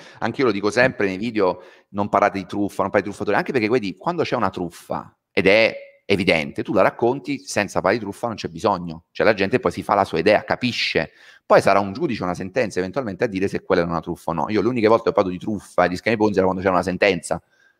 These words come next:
Diceva, "No, guarda, quello è uno schema Ponzi ed è una truffa, fine." Allora lì, se tu lo hai promosso per tre anni e te ne sei vantato, eh, sei stato artefice anche tu di una truffa. Cioè, poi che Marcello Germano non siano stati condannati in solido anche loro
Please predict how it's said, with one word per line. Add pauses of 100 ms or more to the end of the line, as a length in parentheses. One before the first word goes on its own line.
Diceva,
"No,
guarda,
quello
è
uno
schema
Ponzi
ed
è
una
truffa,
fine."
Allora
lì, (320)
se
tu (280)
lo
hai
promosso
per
tre
anni
e
te
ne
sei
vantato,
eh, (100)
sei
stato
artefice
anche
tu
di
una
truffa.
Cioè, (140)
poi (540)
che
Marcello
Germano
non
siano
stati
condannati
in
solido
anche
loro